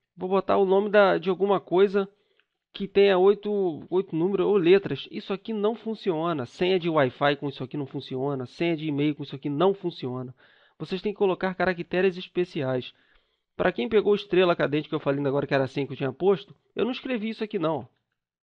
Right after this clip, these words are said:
Estrela Cadente. Eu fiz isso aqui, ó. Aonde tem letra Z,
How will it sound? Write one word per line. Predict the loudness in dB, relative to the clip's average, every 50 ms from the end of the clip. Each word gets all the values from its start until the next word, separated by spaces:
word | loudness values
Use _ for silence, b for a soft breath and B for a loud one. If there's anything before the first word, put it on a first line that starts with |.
| _ _ _ _
Estrela | -16 -16 -16 -10 _ -4 -2 -2 -2 -2 -4
Cadente. | -4 -4 -6 -6 -4 -4 -4 -2 -2 -4 -4 -4 -4 -4 -4 -6 _ _ _ _ _ _ _ _ _ _ _ _ _ _ _ _ _ _ _ _ _ _ _ -10
Eu | -8 -8
fiz | -6 -6 -6 -6 -6 -6
isso | -2 -2
aqui, | -2 -2 -2 0 2 2
ó. | 2 0 -2 _ _ _ _ _ _ _ _ _ _ _ _ _ _
Aonde | -2 0 0 0 0 -2 -2
tem | 0 2
letra | 4 4 2 2 2 2 0
Z, | 2 2 0 0 0 -2